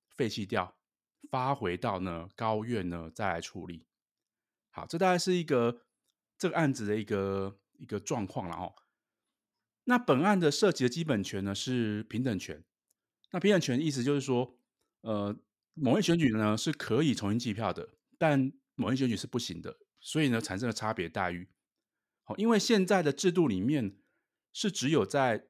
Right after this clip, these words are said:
立法委员、直辖市长跟县市市长选举的时候，才可以呢有这个千分之三的重新计票的规定。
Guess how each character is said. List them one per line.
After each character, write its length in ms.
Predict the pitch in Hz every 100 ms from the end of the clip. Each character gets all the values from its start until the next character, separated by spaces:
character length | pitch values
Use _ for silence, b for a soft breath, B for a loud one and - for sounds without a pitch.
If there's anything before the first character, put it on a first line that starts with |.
| _ _ _ _ _ -
立 100 | 147
法 140 | 120
委 140 | 117 90
员、 240 | 82 - _ _ _ _ _ _ _ -
直 120 | 117
辖 160 | 117
市 200 | 123 151
长 240 | 110 90 - _
跟 200 | 127 135
县 220 | - 131
市 140 | -
市 180 | 117 127
长 200 | 104 87
选 240 | - 107 135
举 140 | 101
的 80 | 87
时 160 | -
候， 320 | 98 101 - _ _ _ _
才 280 | - 104 147
可 280 | - 117 160
以 140 | 127
呢 300 | 92 92 98 _ _ -
有 180 | 104 90
这 100 | 131
个 60 |
千 200 | 127 127
分 80 | 127
之 120 | 117
三 240 | 113 117 113
的 80 | 101
重 180 | 90
新 80 | 98
计 140 | 107 98
票 140 | 104
的 80 | 87
规 240 | - 101
定。 260 | 101 107